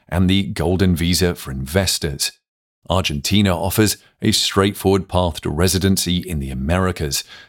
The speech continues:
notably for foreign mothers giving birth there. For the simplest residence permit in Asia, Cambodia is the go-to choice.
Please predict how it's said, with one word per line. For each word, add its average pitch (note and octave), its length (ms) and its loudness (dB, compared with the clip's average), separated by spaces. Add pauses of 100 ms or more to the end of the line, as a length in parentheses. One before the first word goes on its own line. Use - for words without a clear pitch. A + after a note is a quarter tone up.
notably F2+ 560 0
for E2+ 220 -2
foreign D2 480 -2
mothers G2 340 2
giving C#2+ 360 -4
birth F2 440 -2
there. C2+ 360 -6 (520)
For - 160 0
the D2+ 260 -6
simplest - 640 0
residence E2+ 580 0
permit F2+ 440 0
in C#2+ 240 -6
Asia, F#2+ 440 2 (300)
Cambodia G2 720 2
is F#2 200 -4
the G2 160 2
go-to F2 520 -2
choice. - 600 -2